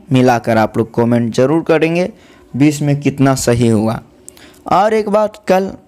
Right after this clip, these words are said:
सफ़र बीएचयू आएगा तो आप लोग देखना ना भूलेंगे। और सबसे बड़ी बात है कि आप लोग इस बीस क्वेश्चन को बेहद कॉपी में भी नोट करते जाइए। जितने भी मॉक टेस्ट सीरीज आ रहा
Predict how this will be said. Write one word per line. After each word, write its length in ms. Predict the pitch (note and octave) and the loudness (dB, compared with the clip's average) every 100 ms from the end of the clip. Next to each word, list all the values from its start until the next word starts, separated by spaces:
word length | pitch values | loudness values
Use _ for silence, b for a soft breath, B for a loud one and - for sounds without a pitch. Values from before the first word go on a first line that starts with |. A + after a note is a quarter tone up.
| _ - | _ -6
सफ़र 480 | C3+ - C3+ B2+ B2 | -6 -2 0 0 2
बीएचयू 440 | A#2+ A#2+ - B2 | 2 0 2 2
आएगा 340 | A#2+ D#3 F#3 - B B B - | 4 2 0 -2 B B B -4
तो 60 | |
आप 140 | A2 A#2 | -2 -2
लोग 140 | A2+ | -2
देखना 420 | A2 A#2 - C3 | -2 -2 0 0
ना 200 | C3 D#3+ | 2 0
भूलेंगे। 560 | F3 F3+ F#3 F#3+ G3 G3 - B B B - | 0 0 0 0 0 -2 -8 B B B -4
और 320 | A#2+ A#2+ A#2 | 0 2 0
सबसे 400 | - E3 F#3 A3 | 0 -2 0 0
बड़ी 220 | G3+ G3 | 2 2
बात 280 | G3 G3 G3 | 4 2 2
है 100 | G3+ | -2
कि 260 | G3 G3 G3 - | 0 0 0 -2
आप 200 | - B2 | -2 0
लोग 160 | C#3+ C#3 | -2 -2
इस 240 | E3+ E3+ | -2 -2
बीस 300 | C#3 D3 C#3+ - | -2 0 0 0
क्वेश्चन 480 | C3+ A#2+ C3+ B2 - B B B - | 0 2 0 -2 -6 B B B -4
को 140 | A#2 | -2
बेहद 460 | A2+ C#3+ F3 G#3 - - _ _ - _ - - - - - _ - | 2 2 2 0 -2 -20 _ _ -20 _ -20 -20 -20 -20 -20 _ -4
कॉपी 260 | C#3 F#3+ G3 | -2 0 0
में 160 | G#3 | 2
भी 120 | G3 G3 | 2 2
नोट 260 | G3 G3+ | 0 0
करते 360 | - F#3 E3+ G3+ | -2 -2 0 2
जाइए। 300 | G3+ G3+ F#3+ | 2 2 0
जितने 340 | D#3 - C#3+ | -2 -2 0
भी 120 | C#3+ | 2
मॉक 280 | D3 C3+ C3+ - | 2 0 0 0
टेस्ट 220 | C3+ - | 0 2
सीरीज 260 | C3 C3+ A#2+ | 2 2 4
आ 160 | A#2+ | 2
रहा 260 | A#2 A#2 | 2 0